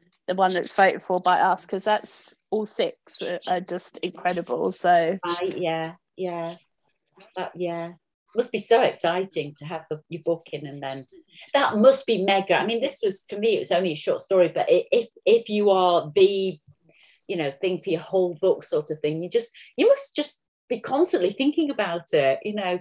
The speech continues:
Speaker 2: 'cause, uh, but I mean, it's such an accolade in that situation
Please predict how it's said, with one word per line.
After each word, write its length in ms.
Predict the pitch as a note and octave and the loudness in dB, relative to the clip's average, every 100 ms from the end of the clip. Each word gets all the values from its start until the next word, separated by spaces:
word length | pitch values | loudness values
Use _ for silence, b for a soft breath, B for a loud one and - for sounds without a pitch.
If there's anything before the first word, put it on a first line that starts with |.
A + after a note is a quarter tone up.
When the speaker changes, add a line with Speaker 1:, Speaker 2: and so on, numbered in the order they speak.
| - | -6
Speaker 2:
'cause, 220 | F#3+ - F#3 | -12 -8 -4
uh, 300 | F3 E3+ E3+ _ _ _ B B B B B - | 0 0 -2 _ _ _ B B B B B 2
but 100 | - - | 2 6
I 40 | |
mean, 120 | D#4+ | 8
it's 180 | D#4+ - | 6 4
such 180 | G4 F4+ | 2 2
an 40 | D4 | 2
accolade 600 | D#4+ D4+ A#3 D3+ D3 C#3+ - | 2 4 4 4 2 0 0
in 120 | F#3+ | 0
that 180 | F#3+ - | 0 -2
situation 600 | D#3+ - E3 B2+ - | -4 0 0 0 -4